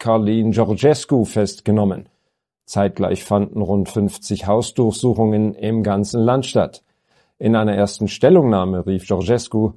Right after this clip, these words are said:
zu neuen Protesten am Wochenende auf und erklärte, Zitat, „Ich kämpfe gegen dieses System, das uns in die Sklaverei treiben will.“ Die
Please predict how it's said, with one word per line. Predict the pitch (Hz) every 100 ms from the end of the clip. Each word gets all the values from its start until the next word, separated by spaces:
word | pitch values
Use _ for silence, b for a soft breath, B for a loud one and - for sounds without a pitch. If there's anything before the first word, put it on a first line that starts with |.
| _
zu | - 147
neuen | 135 113 117 113 104
Protesten | 113 107 139 - - 120 104
am | 101
Wochenende | 101 98 95 90 101 -
auf | 113 120
und | 107
erklärte, | 92 107 117 123 135
Zitat, | - 110 113 110 139 b b b b b -
„Ich | 135
kämpfe | 190 214 208 185
gegen | 135 151 185 170
dieses | 165 196 196 -
System, | 123 - - 139 160 175
das | 151 139
uns | - 139 131
in | 123 123
die | 123
Sklaverei | 113 - 113 113 117 110 127
treiben | 127 110 117 104 104
will.“ | 113 113 87 - _ _ _ _ _ 110
Die | 101